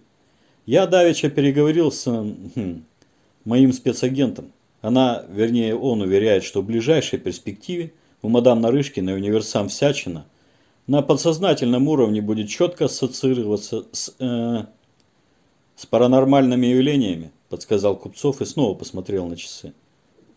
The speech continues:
"Именно. Купчина, ты чего всё на часы пялишься? Ждёшь кого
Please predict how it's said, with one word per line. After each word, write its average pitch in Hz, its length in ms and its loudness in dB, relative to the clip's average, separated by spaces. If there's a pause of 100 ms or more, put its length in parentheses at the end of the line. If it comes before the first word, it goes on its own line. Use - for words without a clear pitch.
(160)
"Именно. 120 520 -2 (640)
Купчина, 135 500 -2 (220)
ты - 80 -8
чего 165 260 -2
всё - 180 -4
на 107 100 -4
часы - 240 -8
пялишься? - 500 -8 (580)
Ждёшь 123 340 2
кого 90 340 -2